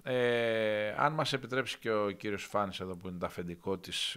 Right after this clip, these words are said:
εκπομπής, από την επόμενη εβδομάδα θα βάλουμε και μια ενότητα με τα νέα, όχι ταλέντα μόνο ελληνικά, παγκοσμίως.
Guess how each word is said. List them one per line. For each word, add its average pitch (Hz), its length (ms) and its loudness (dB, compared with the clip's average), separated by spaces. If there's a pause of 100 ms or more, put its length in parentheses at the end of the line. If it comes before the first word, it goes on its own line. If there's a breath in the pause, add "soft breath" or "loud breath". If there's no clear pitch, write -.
(100)
εκπομπής, 101 600 -4
από 110 100 -4
την 104 80 -14
επόμενη 120 320 -8
εβδομάδα 107 440 -2
θα 95 160 -4
βάλουμε 110 340 -2
και 98 120 -10
μια 104 180 -4
ενότητα 101 460 -2
με 95 200 -4
τα 87 400 -4
νέα, 104 480 0
όχι 107 180 -8
ταλέντα 107 520 2
μόνο 95 260 -4
ελληνικά, 90 460 -4
παγκοσμίως. 92 880 -6